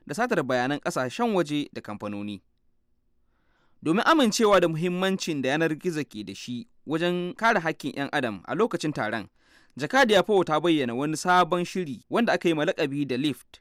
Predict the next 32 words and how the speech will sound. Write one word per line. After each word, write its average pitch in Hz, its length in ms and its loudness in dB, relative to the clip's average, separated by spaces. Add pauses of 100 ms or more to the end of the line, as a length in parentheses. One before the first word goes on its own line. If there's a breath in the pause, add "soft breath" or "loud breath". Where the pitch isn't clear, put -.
wato 131 220 -4
babban 131 260 -2
shirin 175 340 -2
fasahar 180 680 2 (160)
amfani 139 320 0
da 165 80 4
yanar 120 240 0
gizo. 107 260 -8 (600)
Burin 240 300 2
shi 190 180 -4
ne 127 200 -4 (420)
domin 214 220 2
shirin 262 280 0
na 196 100 2
lift 226 460 -4
ya 139 120 -4
bunƙasa 175 560 0
hanyoyin 175 340 0
fasaha 135 560 0
da 113 100 -2
al'ummomi 175 540 0
masu 151 280 -4
zuwa 175 440 4 (120)
domin 151 340 -2
kauce 233 480 -2
ma 135 120 -2
yin 180 420 -4 (120)
katsalandan 190 600 -2
da 139 60 -6
harkokin 135 480 -6
yanar 127 220 -2
gizo. 110 240 -8